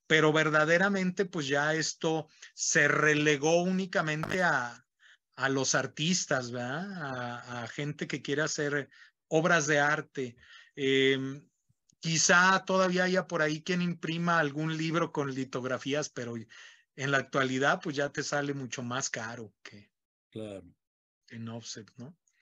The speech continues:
Speaker 1: Luego a veces también tenían el problema de que las litografías iban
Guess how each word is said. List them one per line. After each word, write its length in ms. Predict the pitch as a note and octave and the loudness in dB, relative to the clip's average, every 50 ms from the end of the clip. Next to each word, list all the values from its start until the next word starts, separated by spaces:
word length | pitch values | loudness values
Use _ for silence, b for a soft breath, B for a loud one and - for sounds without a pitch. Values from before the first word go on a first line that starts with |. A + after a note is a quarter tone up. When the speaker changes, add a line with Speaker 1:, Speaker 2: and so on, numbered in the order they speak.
| B B B B B B B B B B B | B B B B B B B B B B B
Speaker 1:
Luego 340 | - E3 F3 G3 G3+ G#3 A#3+ | 0 4 4 6 6 6 6
a 80 | A3+ G#3+ | 6 6
veces 400 | G#3+ G#3+ G3+ - A3+ G#3 - - | 6 6 4 4 2 0 0 0
también 380 | G#3 F#3 E3+ E3+ F3+ F#3+ F#3 | 0 0 2 2 0 0 2
tenían 340 | F3+ G3 F3+ F3+ F#3 F#3 F#3 | 0 0 2 2 0 2 0
el 160 | G3 F#3 F3+ | 0 -2 -2
problema 540 | - F#3 D#3+ D3 D3+ D#3 D#3+ E3 F3 F3+ F3 | -4 -4 -4 -2 -2 -2 -2 0 0 0 0
de 100 | E3+ D3+ | -2 -2
que 140 | - D3+ C3+ | -4 -4 -4
las 140 | C3 C3 B2+ | -4 -4 -4
litografías 760 | B2 B2+ A#2+ - C3+ B2+ C3 C3 B2 - D3 D#3 D3+ - - | -6 -6 -6 -4 -4 -2 0 -2 0 0 0 0 0 0 0
iban 420 | D#3+ D3+ C#3+ D#3+ D#3+ D#3+ D#3+ D3+ | -2 0 2 2 2 2 2 -2